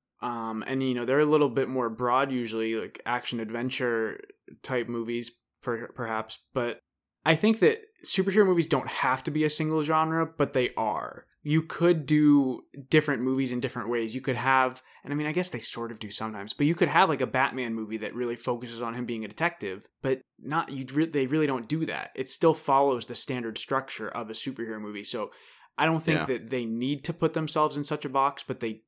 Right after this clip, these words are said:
Speaker 1: they do. And I think that ultimately confining themselves to,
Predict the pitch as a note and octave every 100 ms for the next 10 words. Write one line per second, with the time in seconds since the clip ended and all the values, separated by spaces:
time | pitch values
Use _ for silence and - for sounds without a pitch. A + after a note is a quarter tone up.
0 | - A#2 G#2+ G#2+ C3 A#2 G#2 G2+ A2 A2
1 | G#2+ B2+ B2 A#2 - - B2+ B2+ B2 G#2
2 | A2 G#2+ G2+ - _ _ _ - C#3+ B2+
3 | B2 A#2+ B2 A2+ - G#2+ G#2 - A#2